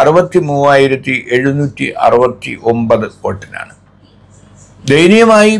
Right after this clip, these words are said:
പരാജയപ്പെട്ടു പോയത് കോൺഗ്രസിൻ്റെ ഏക വനിതാ സ്ഥാനാർത്ഥിയായ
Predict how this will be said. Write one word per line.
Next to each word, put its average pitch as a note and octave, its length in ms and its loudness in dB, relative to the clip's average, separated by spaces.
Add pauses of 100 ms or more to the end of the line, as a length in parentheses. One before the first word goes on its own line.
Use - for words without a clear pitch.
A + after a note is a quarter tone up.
പരാജയപ്പെട്ടു F#3+ 720 2
പോയത് D3 340 -2 (1000)
കോൺഗ്രസിൻ്റെ D#3+ 640 0 (140)
ഏക D#3 100 0 (140)
വനിതാ C#3 400 0
സ്ഥാനാർത്ഥിയായ A#2 920 0